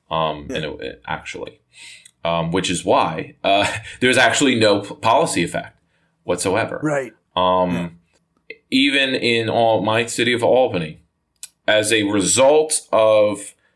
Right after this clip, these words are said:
Speaker 1: the reaction to the protests in twenty twenty,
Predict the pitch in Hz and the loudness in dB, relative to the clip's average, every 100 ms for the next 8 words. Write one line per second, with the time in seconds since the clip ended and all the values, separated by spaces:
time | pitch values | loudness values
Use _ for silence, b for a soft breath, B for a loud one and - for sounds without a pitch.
0 | _ - 104 107 117 135 147 143 - 101 | _ -4 -2 2 2 4 2 0 -2 -2
1 | 95 - 98 95 92 90 90 87 - 95 | -4 -2 0 2 2 2 0 -4 0 0
2 | 90 - 85 82 - - - _ _ 90 | 0 0 -2 -2 -6 -8 -16 _ _ -14
3 | 85 87 82 82 82 80 80 80 | -6 -4 -4 -6 -6 -4 -6 -8